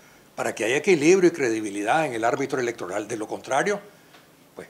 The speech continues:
habremos hecho un esfuerzo inútil. Porque en el año noventa, eh, yo que participé en la Unión Nacional Opositora y fui miembro del Consejo Político,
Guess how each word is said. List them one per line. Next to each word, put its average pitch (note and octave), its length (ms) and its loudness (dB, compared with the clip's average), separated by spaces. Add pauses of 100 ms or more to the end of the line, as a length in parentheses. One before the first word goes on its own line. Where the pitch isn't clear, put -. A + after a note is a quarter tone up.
(680)
habremos A2+ 460 -2
hecho C3+ 520 4 (280)
un B2 80 -12
esfuerzo D3 320 -2
inútil. E3 340 -2 (1000)
Porque D#3 260 2
en C3+ 80 2
el C3+ 160 4
año F3 360 4
noventa, D#3 840 4
eh, G#2+ 480 -4 (240)
yo B2+ 160 -6
que D3 160 -2
participé D3 560 -4
en C#3 60 0
la C3+ 80 2
Unión C3 240 -2
Nacional C3+ 320 -4
Opositora C#3 580 4
y A#2+ 80 2
fui B2+ 160 -8
miembro C#3 400 -2
del A#2+ 100 -2
Consejo C3 380 -2
Político, D3+ 640 -2